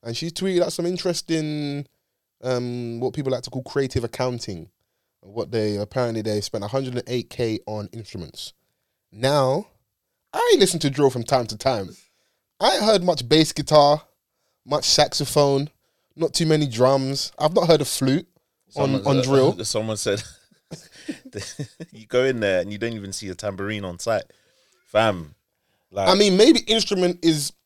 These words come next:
Speaker 1: code word for WAPS. I don't, I don't know. I don't know. I don't know.
Speaker 2: it might be.
Speaker 1: I don't know,
Speaker 2: It
Speaker 1: Vans.
Speaker 2: just might.
Speaker 1: We, possibly. That's what it could be, innit? Hundred and eight thousand on instruments. So,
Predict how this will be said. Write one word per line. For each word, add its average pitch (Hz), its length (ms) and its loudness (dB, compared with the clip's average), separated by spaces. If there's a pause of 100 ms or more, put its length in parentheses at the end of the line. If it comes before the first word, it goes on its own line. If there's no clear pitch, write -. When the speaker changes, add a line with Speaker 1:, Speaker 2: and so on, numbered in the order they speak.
(260)
Speaker 1:
code 170 240 2
word 156 140 6
for 120 140 2
WAPS. - 440 2
I 160 160 6
don't, 151 260 4
I 131 100 6
don't 123 220 4
know. 117 140 0
I 143 100 8
don't 180 180 8
know. 233 220 10
I 208 100 8
don't 254 300 10
know. 359 260 10
Speaker 2:
it 165 220 8
might 196 420 4
be. - 60 2
Speaker 1:
I - 220 6
don't 269 360 8
know, 254 260 12
Speaker 2:
It 170 100 8
Speaker 1:
Vans. 226 320 10
Speaker 2:
just 160 140 2
might. 175 320 6 (200)
Speaker 1:
We, 175 160 -12 (200)
possibly. 131 680 2 (480)
That's 175 140 0
what 233 80 2
it 165 100 -2
could 165 260 -2
be, 139 120 0 (100)
innit? 113 160 -4 (300)
Hundred 180 340 0
and 175 100 -4
eight 147 200 -4
thousand 120 580 -4 (380)
on 110 340 -6 (140)
instruments. 101 560 -10
So, 101 340 0